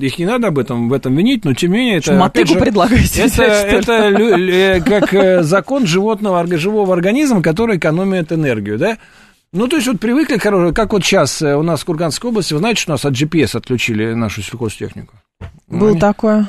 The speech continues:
Speaker 1: не было, оно и есть.
Speaker 2: Так.
Speaker 1: А, и мне ребята говорят:
Speaker 2: А на
Speaker 1: «Слушай».
Speaker 2: глонасс перейти, не?
Speaker 1: Э, ну, глонасс G P S дает сантиметры точность, а глонасс полтора метра. Разница, понимаете?
Speaker 2: А, вот оно что.
Speaker 1: Ну, так вот.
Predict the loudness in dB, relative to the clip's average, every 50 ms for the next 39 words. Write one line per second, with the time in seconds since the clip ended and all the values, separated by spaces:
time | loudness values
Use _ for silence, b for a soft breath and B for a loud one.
0 | -4 -6 -4 -2 0 0 0 2 2 2 2 2 2 2 2 2 2 2 2 0
1 | 0 -2 -6 -12 _ _ -2 0 2 2 2 0 -2 -6 _ _ _ _ _ _
2 | -6 -2 0 0 0 0 2 2 2 2 2 2 2 2 2 2 2 2 2 2
3 | 2 2 2 2 2 2 2 0 0 0 0 0 2 2 2 2 2 0 0 0
4 | 2 2 2 2 2 2 2 2 0 -2 -4 -6 -8 -6 -6 -8 -10 -12 -12 -8
5 | -6 -4 -4 -6 -6 _ _ _ _ _ _ -18 -16 -12 -8 -4 -2 0 0 2
6 | 2 2 2 2 0 0 -2 -2 -2 0 0 0 -2 -2 -2 0 0 2 2 2
7 | 2 2 2 2 4 2 2 0 -2 -4 -4 -2 0 0 0 0 2 2 2 2
8 | 0 0 -2 -2 -2 0 0 0 0 -2 -4 -4 -4 -4 -4 -4 -2 -2 -2 -2
9 | -2 -4 -6 -6 -6 -4 -2 0 0 0 0 -2 -2 -6 -10 -14 -14 -16 -18 -16
10 | -14 -10 -6 -2 -2 -2 -2 -2 -4 -6 -10 -10 -8 -6 -6 -6 -6 -6 -8 -12
11 | -12 _ -4 -2 -2 -2 -2 -4 -6 -8 -10 -10 -12 -12 -12 -14 -16 -10 -4 -2
12 | 0 0 0 0 0 0 2 2 0 -2 -4